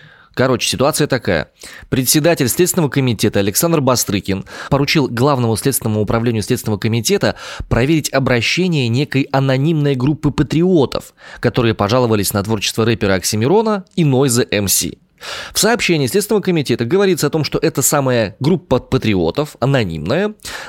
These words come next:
нашла в текстах песен исполнителей попытки реабилитации нацизма и экстремизма, а также пропаганду негативного отношения к сотрудникам правоохранительных органов. Бастрыкин поручил изучить все изложенные доводы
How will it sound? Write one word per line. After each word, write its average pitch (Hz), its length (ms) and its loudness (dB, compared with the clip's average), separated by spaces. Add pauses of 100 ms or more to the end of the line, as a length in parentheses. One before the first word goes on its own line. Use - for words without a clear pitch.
нашла 160 320 0
в - 60 -8
текстах - 360 -2
песен 175 240 0
исполнителей 185 500 0
попытки 156 420 -2
реабилитации 135 580 0
нацизма 185 480 0
и 160 160 0
экстремизма, 196 560 0
а - 140 0
также 170 340 0 (180)
пропаганду 139 460 0
негативного 120 540 2
отношения 139 440 -2
к 110 60 -4
сотрудникам 131 480 -2
правоохранительных 120 580 -2
органов. 90 480 0
Бастрыкин 151 580 0
поручил 147 500 0
изучить 117 300 0
все 131 220 2
изложенные 104 420 0
доводы 220 400 2